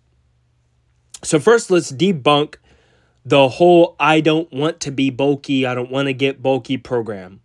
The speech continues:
Ladies, you're not gonna get bulky. Unless if you're taking about three hundred plus tests, crazy Anavar, lifting extremely heavy for hypertrophy,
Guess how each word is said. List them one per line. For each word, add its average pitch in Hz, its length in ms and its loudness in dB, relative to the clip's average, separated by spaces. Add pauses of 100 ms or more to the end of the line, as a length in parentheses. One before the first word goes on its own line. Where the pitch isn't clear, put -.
Ladies, 135 400 -2
you're 123 80 -4
not 123 220 -4
gonna 123 180 -6
get 117 240 -6
bulky. 87 480 -18 (920)
Unless 135 320 0
if 110 100 -10
you're 143 80 4
taking 143 380 0
about 123 340 0
three 139 200 0
hundred 139 340 -4
plus 127 260 -4
tests, 143 480 -4 (280)
crazy 143 520 2
Anavar, 131 840 0 (340)
lifting 139 460 0
extremely 156 880 2
heavy 135 320 0
for 135 200 -4
hypertrophy, 131 1160 -2